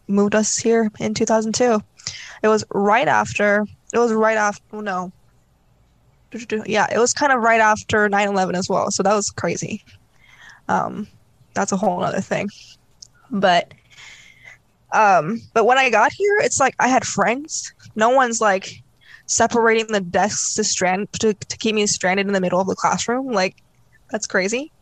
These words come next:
Um, I had a boy have a crush on me, which was, like, n-, unheard of ever. Things like that. Kids wanted to take, so, and, and then, and then, so, I don't know how I ended up with a wheelchair, I, where I got that resource.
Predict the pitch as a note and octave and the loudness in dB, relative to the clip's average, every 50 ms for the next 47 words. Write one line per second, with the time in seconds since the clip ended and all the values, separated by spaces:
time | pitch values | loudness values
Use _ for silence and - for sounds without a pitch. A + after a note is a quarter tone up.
0 | - - - - - - - - - G#3 G3 F#3 F3+ E3+ - - G#3 A#3+ B3+ G#3+ | -20 -18 -18 -18 -18 -20 -12 -2 2 2 4 4 2 2 0 0 2 2 2 2
1 | G3 F#3+ F#3+ G3+ - A3 G3 G#3 A#3 B3 - _ - C4+ C#4 C4+ C4 C#4 - D#4 | 0 -2 -4 -4 -2 0 2 2 2 2 0 _ -4 -2 0 0 0 0 2 0
2 | D4+ D#4+ - E4+ D#4+ D#4+ D#4+ D#4+ D#4+ D#4+ D#4+ D#4 - D#4 D#4 E4+ D#4+ D#4 D#4+ D4+ | 0 2 2 0 0 0 0 -2 -2 -2 -2 -2 -2 -4 -4 0 0 0 0 0
3 | D4 D4 C#4+ C#4+ - - - - C#4 C#4 C#4+ C#4+ D4+ C#4 C#4 C#4 C4+ C4+ C#4 - | -4 -4 -2 -2 -2 0 0 0 0 0 0 0 0 2 2 2 2 0 -2 -4
4 | - - - B3+ B3+ - C4+ C4+ C#4 C#4 - _ _ _ _ - - - - - | -2 0 0 0 0 0 0 0 0 -2 -4 _ _ _ _ -20 -20 -20 -20 -20
5 | - - - _ _ _ _ _ _ _ D4+ E4+ F4+ E4+ E4 D#4 C#4 - - B3+ | -20 -20 -20 _ _ _ _ _ _ _ -6 -4 -2 -2 -2 -2 -2 0 0 2
6 | A3 F#3+ - - - _ - - D4+ D4+ - D4 D4+ D4+ D4+ C#4+ - C4 B3 - | 2 2 0 -4 -10 _ -8 -6 -4 -4 -2 0 0 0 0 0 0 -2 -4 -4
7 | - - C#4+ A#3+ A3 B3+ - - B3 - - A3+ A3 - B3 B3 B3 B3 A#3+ A3 | -4 -2 -2 -2 0 -2 -2 -2 -2 0 0 -2 -2 -2 -4 -2 -2 -2 -2 -2
8 | - A#3+ B3 B3 B3 A#3+ A#3 - - - - - A#3+ B3+ B3+ C4 A#3+ A3+ - B3 | -2 -2 -2 -2 -2 -4 -4 -2 -2 0 2 2 2 2 2 0 0 0 0 2
9 | A#3+ A#3+ A#3 A3+ A3 A3 A3 G#3+ G#3+ G#3 G#3 - - G3 G3+ A3 A3 G#3+ - G#3 | 2 4 4 2 2 0 -2 -4 -4 -4 -6 -6 -6 -4 -4 -4 -4 -2 -2 -2
10 | G3 G3 F#3+ F#3+ - _ _ G3+ G#3 G3 - - _ _ _ _ _ - - - | -2 0 -2 -4 -6 _ _ -8 -6 -6 -8 -12 _ _ _ _ _ -10 -10 -8
11 | - - F3+ G3 F#3+ F#3+ G3+ G3+ G3 - F#3+ F3+ - G#3 G3+ - - F#3+ F3+ F#3+ | -4 -2 0 0 0 0 -2 -2 -2 -2 -4 -4 -4 -4 -6 -6 -6 -6 -6 -6
12 | F#3 - - - | -8 -8 -10 -10